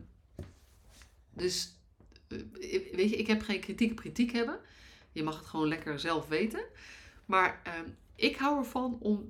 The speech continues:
te zoeken naar manieren om mijn energie positief te beïnvloeden. En, eh, ik weet, als mijn energie positiever is, dan is het leven gewoon leuker.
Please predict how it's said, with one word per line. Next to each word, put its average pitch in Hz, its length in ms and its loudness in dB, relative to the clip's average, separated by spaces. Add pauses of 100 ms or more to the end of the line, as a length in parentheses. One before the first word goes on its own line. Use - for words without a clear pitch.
(140)
te 220 100 6
zoeken 233 260 8
naar 185 120 2
manieren 185 480 2
om 170 120 -4
mijn 165 120 -2
energie 165 420 6
positief 151 440 -2
te - 100 -20
beïnvloeden. - 480 -12 (960)
En, 165 340 -8
eh, 156 200 -8
ik 208 140 -2
weet, 226 200 8
als - 140 -6
mijn 180 260 2
energie 156 360 -4
positiever 160 640 -2
is, 214 260 -6 (340)
dan 226 120 6
is 233 80 6
het 214 120 2
leven 339 260 6
gewoon 151 180 0
leuker. 139 320 -4